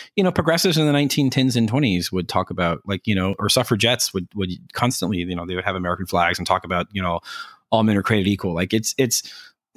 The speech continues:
you know, the idea of, like, rejecting any kind of patriotic trope to make a point politically is a kind of a, kind of a new idea. And I, and it's one I endorse 'cause I, I do believe in decolonization as, like, an, I guess, an ideological project. I, I think, like, it's, it's, you know, we should,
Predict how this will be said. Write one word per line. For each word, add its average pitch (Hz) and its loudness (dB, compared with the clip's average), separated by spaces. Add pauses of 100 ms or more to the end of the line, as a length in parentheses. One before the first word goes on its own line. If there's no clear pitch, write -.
(220)
you 143 2
know, 135 4
the 143 2
idea 143 2
of, 135 2
like, 123 2 (560)
rejecting 123 2
any 110 2
kind 113 -2
of 107 -4
patriotic 107 0
trope 107 0
to 110 -2
make 101 0
a - -6
point 110 -2
politically 117 0
is 120 2
a 113 0
kind 123 0
of 127 2
a, 139 0 (640)
kind 151 2
of 165 2
a 175 4
new 175 4
idea. 202 2
And 160 4
I, 143 4
and 147 2
it's 135 -2
one 170 4
I 160 4
endorse 127 2
'cause 127 2
I, 120 2
I 120 2
do 120 2
believe 117 2
in 107 2
decolonization 104 0
as, 95 0
like, 98 -2
an, 98 -2
I 92 -4
guess, 90 -2
an 98 -2
ideological 90 -2
project. 92 -2
I, 85 -2
I 92 -12
think, 92 -6
like, 82 -8
it's, 101 -14
it's, - -6
you 101 -6
know, 85 -8
we 107 -2
should, 101 0